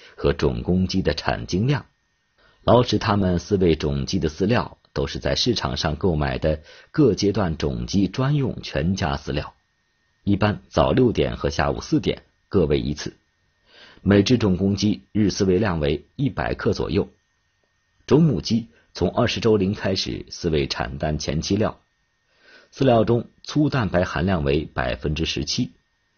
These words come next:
代谢能两千七百五十千卡，钙含量在百分之三，为产蛋前期做好营养储备。不过为了保证种母鸡体重在产蛋期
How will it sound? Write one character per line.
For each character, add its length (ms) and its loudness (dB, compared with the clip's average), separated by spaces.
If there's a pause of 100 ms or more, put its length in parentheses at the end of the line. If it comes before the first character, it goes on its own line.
(300)
代 160 6
谢 160 2
能 240 0 (140)
两 300 0
千 260 0
七 260 -2
百 180 2
五 180 -2
十 140 -4
千 220 0
卡， 260 -8 (1000)
钙 280 0
含 240 -4
量 180 0
在 220 -2
百 240 -4
分 180 -8
之 80 -2
三， 260 -2 (540)
为 220 4
产 240 -4
蛋 180 0
前 260 -2
期 200 0
做 160 2
好 320 0
营 160 0
养 180 0
储 220 -8
备。 240 -4 (1080)
不 120 4
过 160 6
为 140 6
了 100 4
保 240 2
证 200 2
种 200 0
母 160 0
鸡 160 -2
体 180 -4
重 300 0
在 160 0
产 220 -6
蛋 200 0
期 320 -4